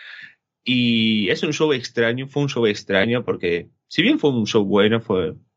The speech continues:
fácil de ver, no, no tan largo, más después de lo que vimos anoche, que fue eterno. Eh, es, es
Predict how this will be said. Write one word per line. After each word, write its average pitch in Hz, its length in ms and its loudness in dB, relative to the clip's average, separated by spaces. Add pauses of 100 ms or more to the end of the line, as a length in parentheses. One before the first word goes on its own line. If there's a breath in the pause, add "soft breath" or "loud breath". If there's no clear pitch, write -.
(180)
fácil 101 320 -2
de 82 60 4
ver, 110 400 4
no, 98 400 -6
no 104 160 -2
tan 92 160 0
largo, 98 720 2
más - 340 -6 (480)
después 95 380 0
de 95 120 2
lo 82 180 -4
que 87 100 2
vimos 98 380 2
anoche, 95 440 2
que 92 260 -2 (560 loud breath)
fue 254 160 4
eterno. 98 600 2 (920 soft breath)
Eh, 95 680 4 (840)
es, 151 220 0
es 147 320 0